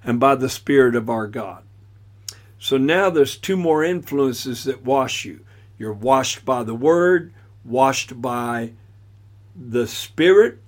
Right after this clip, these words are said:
and washed by the name of the Lord Jesus Christ. Those three things. Finally, there's one other influence that washes us. Revolu-, <laughs> revolution, yeah, it is revolutionary. Revelation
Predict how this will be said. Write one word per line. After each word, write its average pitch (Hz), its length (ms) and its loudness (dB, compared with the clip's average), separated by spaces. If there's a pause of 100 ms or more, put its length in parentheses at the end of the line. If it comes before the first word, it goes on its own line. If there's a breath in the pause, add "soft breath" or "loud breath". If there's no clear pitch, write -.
(380)
and 120 320 -6
washed 156 560 -4
by 135 240 2
the 131 160 0
name 131 800 -2 (180)
of 113 140 -8
the 123 100 -4
Lord 117 300 -2
Jesus 104 480 -14
Christ. - 540 -12 (360 soft breath)
Those 127 320 0
three 139 240 0
things. 127 640 -8 (680 soft breath)
Finally, 175 760 0 (140)
there's 123 260 -6
one 151 240 -2
other 165 280 0
influence 165 760 -2
that 123 200 -4
washes 123 640 -2
us. 135 440 -4 (500 soft breath)
Revolu-, 123 520 -4 (120)
<laughs> 117 280 -8
revolution, 151 680 0
yeah, 147 220 2
it 139 100 -4
is 156 280 -2
revolutionary. 123 880 -2 (380 soft breath)
Revelation 147 920 4